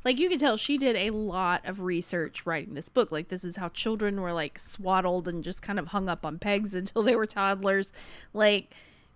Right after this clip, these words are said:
all the stuff that kind of went into that. But yeah, the hero is still, of course, like, very handsome and doesn't stink and, <laughs> you know,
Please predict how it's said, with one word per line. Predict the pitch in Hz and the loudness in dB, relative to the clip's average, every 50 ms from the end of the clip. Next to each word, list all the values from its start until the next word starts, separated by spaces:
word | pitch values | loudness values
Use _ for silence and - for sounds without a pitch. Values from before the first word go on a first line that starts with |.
| - _ - _ _ - - - | -20 _ -20 _ _ -18 -12 -6
all | - 240 240 254 269 269 269 262 262 | -2 0 2 4 6 6 8 6 6
the | 233 233 220 | 4 2 -4
stuff | - - - - 220 196 214 - | -6 -4 0 4 4 4 4 2
that | - 214 208 202 190 185 180 - - - - - - - 120 95 104 - - | -2 -2 0 2 4 4 4 2 0 -6 -14 -14 -14 -16 -16 -16 -16 -14 -6
kind | - 247 233 214 | 0 2 2 2
of | 202 208 | 2 0
went | 196 196 196 196 | 0 -2 0 0
into | 208 233 - - 208 | 0 -2 -2 -2 0
that. | 202 202 196 180 - | 2 2 2 2 2
But | 214 214 214 | 0 0 2
yeah, | 214 220 208 190 | 2 4 4 4
the | 165 - | 4 2
hero | 202 - - 208 202 202 185 175 180 180 | -2 -4 0 0 2 4 4 4 4 4
is | 170 175 | 2 0
still, | - - - 180 170 175 | -2 -4 -4 -2 -2 -2
of | 175 - | -4 -6
course, | - - 165 127 165 - - - | -6 -6 -4 -4 -4 -6 -8 -10
like, | 151 143 - | -10 -10 -10
very | - 147 131 170 | -12 -12 -12 -12
handsome | - - 151 147 - - - 175 160 175 | -12 -12 -12 -12 -12 -10 -10 -8 -6 -6
and | 165 156 165 | -6 -6 -6
doesn't | 165 160 151 151 - 151 - | -6 -6 -8 -6 -8 -8 -8
stink | - - - - 160 147 156 175 - - | -10 -10 -8 -6 -4 -4 -4 -6 -6 -6
and, | 160 139 180 240 226 - | -6 -2 -2 -2 0 6
<laughs> | - 359 381 - - | 8 8 8 8 8
you | 381 415 - | 6 4 6
know, | - 285 269 - - 262 226 233 254 | 4 2 2 2 2 0 -2 -2 -2